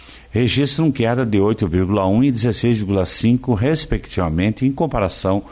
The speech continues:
com o ciclo anterior. E o tempo nesta quinta e amanhã sexta-feira segue seco, com sol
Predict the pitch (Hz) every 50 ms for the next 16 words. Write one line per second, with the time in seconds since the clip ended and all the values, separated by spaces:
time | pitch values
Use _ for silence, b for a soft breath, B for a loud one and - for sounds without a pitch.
0 | B B B B B B - - 120 131 123 - - - 90 82 - - 85 78
1 | 71 71 71 - - 87 85 82 92 101 98 87 71 65 69 69 - - - -
2 | - - - - - - - 160 180 180 - - 170 156 160 170 160 - 165 143
3 | 135 135 127 127 117 - - - 117 95 - - 117 123 131 127 131 110 98 95
4 | 92 95 104 101 98 98 92 - - - 104 92 - - 127 113 - 123 123 127
5 | 151 151 - - - 120 113 113 110 135 127 - - - - 110 113 - - -
6 | - - 151 135 - - - 104 98 110 113 110